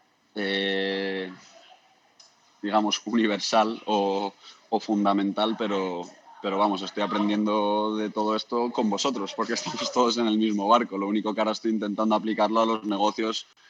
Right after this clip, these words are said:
que ya tenía. Y lo que te digo, me caga bastante porque es, es un modelo nuevo y al final tienes como que con los dos pies pisar el ego y,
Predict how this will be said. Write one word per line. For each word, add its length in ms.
que 120
ya 140
tenía. 360
Y 120
lo 120
que 100
te 80
digo, 200
me 140
caga 240
bastante 540
porque 720
es, 200
es 140
un 60
modelo 320
nuevo 280
y 40
al 100
final 360
tienes 240
como 240
que 260
con 120
los 140
dos 160
pies 260
pisar 380
el 160
ego 420
y, 520